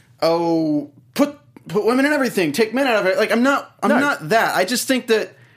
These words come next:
Speaker 1: you need to not, people need to stop thinking about it as,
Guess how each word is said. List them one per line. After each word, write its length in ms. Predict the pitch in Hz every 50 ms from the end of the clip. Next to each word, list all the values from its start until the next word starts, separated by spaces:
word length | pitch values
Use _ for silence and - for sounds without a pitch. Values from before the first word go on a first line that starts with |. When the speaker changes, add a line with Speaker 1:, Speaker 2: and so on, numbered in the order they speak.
| _ _ _ _ _ _ _ _ _ _ _
Speaker 1:
you 240 | - - 180 190 240
need 200 | 247 277 277 -
to 80 | - 240
not, 460 | 208 202 196 202 208 208 208 185 - - - _ _ _ _ _ - - - - - - _ _ _ _ _ _ _ _ -
people 220 | - 247 277 262 269
need 180 | 262 247 214
to 60 | 208 185
stop 420 | - - 190 175 170 - - -
thinking 360 | - - 175 170 165 165 156 151
about 260 | 139 143 143 139 139
it 80 | 135
as, 360 | 113 135 143 135 131 - -